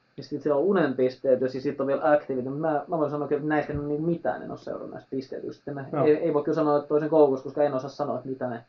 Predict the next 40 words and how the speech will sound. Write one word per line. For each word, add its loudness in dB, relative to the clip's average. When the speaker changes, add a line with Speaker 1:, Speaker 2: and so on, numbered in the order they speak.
Speaker 1:
mitä -2
sen -2
viimeisen 2
viikon 4
aikana 0
mä -2
muistan, -2
että 0
kerran 4
katoin, 2
että, -10
että -2
activity -4
näytti, -4
olisiko -8
ollut -2
yhdeksän -6
seitsemän -4
silloin, -8
mutta -12
se -12
perustaa 0
sen -2
enemmän -2
siihen, -2
että -2
ei 2
saisi -2
olla 0
pitkiä -4
aikoja -2
paikalla. 0
Jos -6
mietitään 2
huippu-urheilija, -4
niin -6
melkein -2
kannattaisi -2
olla -6
niinku -12